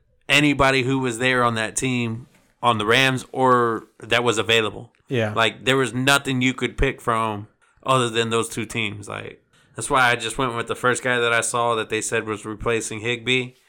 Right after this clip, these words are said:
Speaker 1: And I was like, "Well, I mean, that's about all I can do." Like, there's nobody else available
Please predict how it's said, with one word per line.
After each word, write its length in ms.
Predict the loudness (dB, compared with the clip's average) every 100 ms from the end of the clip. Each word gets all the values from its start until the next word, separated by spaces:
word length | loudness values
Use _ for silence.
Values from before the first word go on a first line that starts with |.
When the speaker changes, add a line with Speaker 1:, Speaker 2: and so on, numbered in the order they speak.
| _ -12
Speaker 1:
And 120 | -6
I 100 | -6
was 140 | -6
like, 200 | -8 -10
"Well, 120 | -10
I 120 | -10 -8
mean, 120 | -6
that's 180 | -6 -2
about 220 | 0 2
all 160 | 2
I 120 | 2 2
can 200 | -2 -2
do." 260 | 0 2
Like, 440 | 0 -2 -2 -6 -8
there's 260 | -6 -4 -4
nobody 460 | -4 -4 -4 -2
else 220 | -4 -4
available 640 | -8 -6 -4 -4 -6 -8